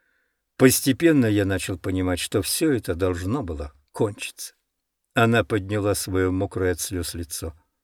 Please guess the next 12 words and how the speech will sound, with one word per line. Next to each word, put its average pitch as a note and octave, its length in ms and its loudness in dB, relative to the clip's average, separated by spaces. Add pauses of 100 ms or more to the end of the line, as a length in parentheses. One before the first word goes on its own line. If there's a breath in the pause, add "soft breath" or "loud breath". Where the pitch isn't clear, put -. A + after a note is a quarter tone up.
(440)
«Что - 360 -2
теперь G2+ 460 -4
будет, F#2+ 500 -6 (120)
Деннис? G#2+ 640 -4 (200)
Что - 440 -2
нам G2+ 240 -2
делать?» G2+ 600 -8 (880)
«Теперь F3 500 0 (1000 loud breath)
необходимо F3 680 4
все - 220 0
это D3+ 300 0 (320)
закончить». B2 920 -6